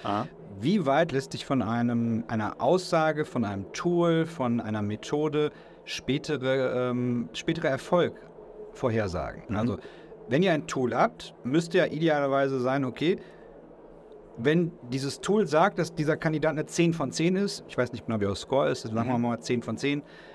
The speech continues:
Speaker 2: ähm, dann müsste dieser Mensch ja nicht nur eingestellt werden, sondern er müsste später performant sein.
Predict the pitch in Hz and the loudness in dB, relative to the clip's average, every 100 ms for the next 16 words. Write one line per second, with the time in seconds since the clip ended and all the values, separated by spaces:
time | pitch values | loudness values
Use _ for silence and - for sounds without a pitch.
0 | - 123 127 - 120 160 165 147 143 139 | -2 0 0 -2 0 2 0 0 0 2
1 | 143 139 127 127 127 156 147 156 156 151 | 0 -2 -4 -4 -2 -2 0 -2 0 0
2 | 147 139 135 127 143 135 - 139 127 - | 0 0 0 0 -2 -4 -6 -4 -4 -4
3 | 113 - 127 123 117 110 - 73 - | -6 -2 0 0 0 -4 -8 -10 -12